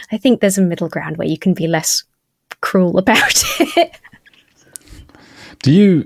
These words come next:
Speaker 2: do you fear death, Emma Thorne? <laughs>
Speaker 1: Um, I don't think, I don't think I fear death. I think I, I mean, it, it's, it's hard because when you experience death, it's such a shock.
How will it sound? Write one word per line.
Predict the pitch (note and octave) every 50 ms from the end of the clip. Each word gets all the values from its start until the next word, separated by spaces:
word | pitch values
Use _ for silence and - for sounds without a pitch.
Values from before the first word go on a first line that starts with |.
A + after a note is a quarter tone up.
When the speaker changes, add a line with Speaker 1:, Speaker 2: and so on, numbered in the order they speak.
| - _ -
Speaker 2:
do | - D3
you | D#3+ F3 F#3 E3+
fear | C3+ - - - B2+ B2 B2 A#2
death, | G2+ - F#2 G2 A2+ G#2 - -
Emma | F#2+ F#2+ G2+ G#2
Thorne? | F#2+ - - G2+ G2+ G#2+ G#2+ F#4+ F#4+ -
<laughs> | A4+ A#4+ A4+ - A#4 A#4+ - - A#4 B4+ - _ _ - - - - - - - - - - - -
Speaker 1:
Um, | F4+ G#4 B4 B4 B4 B4+ B4 - - _ _ _ _ _ _ _ - - _
I | - _ _ _ _ _ _ _ _ _ _ - - - -
don't | - D#5 B4+
think, | - A#4 - -
I | F4+ F#4
don't | G#4+ A4+ A#4
think | A#4+ A#4+ A#4
I | G#4
fear | - - - E4+ E4+ D#4+
death. | C4 A#3+ C4+ G3+ - F#3 A3 - - - - _ - _ _ _ _ _ _ _ _ _ _ _ _ _ _ _
I | G#3+ B3 B3+
think | B3+ - - D4+ D#4 D4+ - - - - - _ _ _ _ _ _
I, | - A3 A3+ A3+ A3+ A3 A3 G#3+ G#3+ G#3+ G#3 G#3+ - - _ _ _ _ _ _ _ _ _ _ _ _ _ _ _ _ _ _ _ _ _ _ _ _ _ _ -
I | A3+ A#3
mean, | B3 B3+ B3 A#3+ A#3 A#3 A3+
it, | - - A#3 - - -
it's, | G#3 A3 A#3+ - -
it's | C#4 C#4+ C4+ C#4 -
hard | - D4+ C#4 G#3 F3 -
because | - G3 - A#3+ G3
when | G3 A#3+ B3
you | C4+ C#4 B3
experience | - - - - B3+ B3 A3+ G#3 F#3+ E3 - -
death, | - E3 D#3+ D#3 -
it's | - - -
such | - A3 G3 -
a | G3+
shock. | - - - - A3 - - - _ - - -